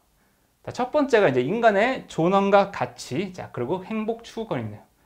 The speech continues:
자, 인간의 존엄과 가치, 그리고 행복 추구권. 자, 인간은 인간 그 자체로서 존엄과 가치를 갖는다.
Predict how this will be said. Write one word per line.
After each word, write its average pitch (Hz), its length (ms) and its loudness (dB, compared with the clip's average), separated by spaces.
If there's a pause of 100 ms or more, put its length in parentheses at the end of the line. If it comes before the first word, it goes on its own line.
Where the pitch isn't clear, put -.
(400)
자, 147 100 -8
인간의 202 260 2
존엄과 185 300 2
가치, 170 520 -6
그리고 143 180 -4
행복 196 240 -6
추구권. 190 480 -6 (540)
자, 135 100 -4
인간은 254 540 0 (200)
인간 214 220 -4
그 208 80 4
자체로서 233 840 0
존엄과 151 540 0
가치를 180 420 -8
갖는다. 151 420 -2